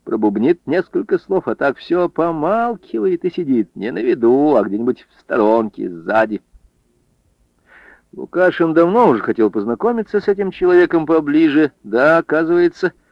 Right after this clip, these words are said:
не так-то просто это сделать, хоть он и твой сосед.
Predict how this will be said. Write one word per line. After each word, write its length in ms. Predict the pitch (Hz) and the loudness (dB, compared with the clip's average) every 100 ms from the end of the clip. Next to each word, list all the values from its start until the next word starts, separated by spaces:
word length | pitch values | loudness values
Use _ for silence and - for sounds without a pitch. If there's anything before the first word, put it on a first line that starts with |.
| _ _ _ | _ _ _
не 160 | 95 95 | -18 -2
так-то 420 | 131 135 131 - | 4 4 4 -2
просто 460 | 160 151 123 - | 2 4 2 0
это 160 | 113 113 | -2 -2
сделать, 540 | 95 101 110 104 98 | -2 2 4 4 -2
хоть 240 | - 120 117 | -6 -6 -4
он 160 | 127 | -6
и 40 | 120 | -6
твой 340 | 107 110 104 | -2 0 0
сосед. 480 | - 110 - 117 107 | -2 -10 -6 -8 -8